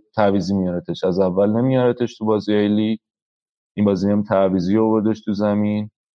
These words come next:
و برای بازیش هم خب وقتی ده دقیقه یه رو بازی کنی خیلی بازیت به چشم نمیاد، ولی اون اوایل خیلی خوب بود. سه چهار تا بازی اول که حالا هنوز بحث تمدید قرارداد داغ بود بهش بازی می‌داد و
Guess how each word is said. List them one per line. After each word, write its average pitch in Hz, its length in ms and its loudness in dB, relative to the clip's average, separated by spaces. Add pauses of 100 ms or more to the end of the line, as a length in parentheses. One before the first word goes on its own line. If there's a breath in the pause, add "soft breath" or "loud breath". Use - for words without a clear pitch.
(560)
و 95 800 0 (680)
برای 107 500 2
بازیش 117 460 0
هم 135 220 0
خب - 180 -4
وقتی 120 340 0
ده 117 320 2
دقیقه 104 280 2
یه 104 100 2
رو 104 120 2
بازی 101 280 0
کنی 107 240 -4
خیلی 107 340 0
بازیت 113 320 0
به 110 120 -2
چشم 113 380 -6
نمیاد، 123 460 0
ولی 113 140 2
اون 123 120 0
اوایل 104 440 2
خیلی 120 300 -2
خوب 95 240 -6
بود. 90 120 -10
سه - 140 -10
چهار 95 220 -2
تا 98 100 -4
بازی 98 280 0
اول 101 320 0
که 110 200 -2 (480)
حالا 107 180 2
هنوز 104 460 0
بحث 101 360 -2 (240)
تمدید 98 320 0
قرارداد 95 440 2
داغ 98 320 0
بود 107 260 -2 (560)
بهش 107 220 -2
بازی 101 300 2
می‌داد 113 540 0
و 92 400 0